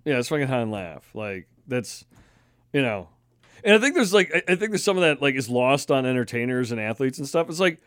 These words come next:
you know, we're all there to, like, watch you do your thing. Like, we wanna laugh or be entertained. Like, that's all we want from you. We, that's it.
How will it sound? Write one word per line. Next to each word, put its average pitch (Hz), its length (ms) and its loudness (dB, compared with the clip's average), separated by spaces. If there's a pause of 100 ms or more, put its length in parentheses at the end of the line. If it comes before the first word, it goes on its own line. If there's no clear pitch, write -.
(320)
you 233 80 -2
know, 214 60 2
we're 247 120 6
all 302 160 10
there 208 240 6
to, 156 60 4
like, 139 260 4
watch 135 380 0
you 110 340 -2 (300)
do 147 100 0
your 131 140 0
thing. 120 420 2
Like, 120 140 -2
we 151 80 2
wanna 170 220 2
laugh 135 420 0
or 120 40 -6
be 123 140 2
entertained. 113 520 -2
Like, 107 140 -8
that's 139 200 -2
all 139 160 0
we 117 100 -4
want 110 420 -4
from 98 220 -14
you. 80 220 -16
We, 104 160 -10
that's 110 300 -8
it. 104 180 -6